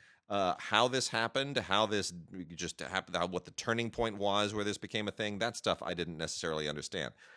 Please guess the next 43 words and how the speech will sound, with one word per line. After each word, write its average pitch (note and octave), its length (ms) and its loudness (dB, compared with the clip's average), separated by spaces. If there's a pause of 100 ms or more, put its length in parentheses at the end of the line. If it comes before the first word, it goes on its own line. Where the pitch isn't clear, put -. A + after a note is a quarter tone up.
(120)
So A#2 240 4
this C3+ 300 0
goes B2 240 2
into G#2+ 140 2
all G#2+ 260 6
those G#2+ 160 2
details. F#2 480 0
It's F#2 120 -4
a F2 40 -2
good, F#2 340 0
solid, G2 680 0
dense, G#2+ 420 2
hour-long G2+ 600 2
documentary. F#2+ 680 2 (300)
It G#2 160 -2
gets G2+ 240 0
into, G2 680 0
uh, E2 300 4
exactly F2+ 580 0
how F#2 280 -2
we G2+ 160 -4
got F2+ 240 2
to G2+ 60 -6
this F2 180 -2
place, F#2 420 -2
where E2+ 440 2
all F2+ 260 4
the, F2 260 -2
uh, D#2+ 120 -4
we F2 140 -4
m-, E2 420 -6
missed F2+ 200 -2
all F2+ 140 2
the D#2+ 60 -2
warning F2 340 -2
signs, E2+ 480 -2
and D2+ 80 -10
how E2+ 140 0
the E2 60 -2
medical E2+ 300 -2
establishment D#2 600 -4
kind D#2+ 240 -6
of D2 160 -6